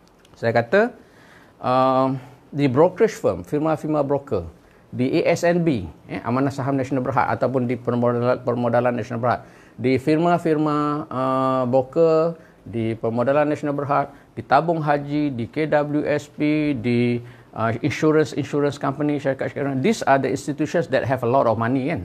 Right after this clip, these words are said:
Ada banyak duit. You, kalau syarikat, syarikat, syarikat insurance, pencarum bayar premium, dia kena laburkan duit tu. Tabung haji, dia kena laburkan duit tu. Kalau tidak, dia nak bagi dividen macam mana, kan? P-, uh, A S B definitely lah, public mutual definitely, kan?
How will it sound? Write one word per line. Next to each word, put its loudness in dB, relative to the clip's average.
Ada -4
banyak 0
duit. -2
You, 4
kalau -2
syarikat, -2
syarikat, -2
syarikat -6
insurance, -2
pencarum 2
bayar 2
premium, -2
dia -4
kena -2
laburkan 2
duit -2
tu. -2
Tabung 4
haji, -2
dia -4
kena 0
laburkan 2
duit -2
tu. 0
Kalau -2
tidak, 0
dia 0
nak -2
bagi -2
dividen 0
macam 0
mana, 0
kan? 2
P-, -2
uh, -2
A -6
S -2
B 2
definitely 0
lah, -2
public 2
mutual -2
definitely, -6
kan? -2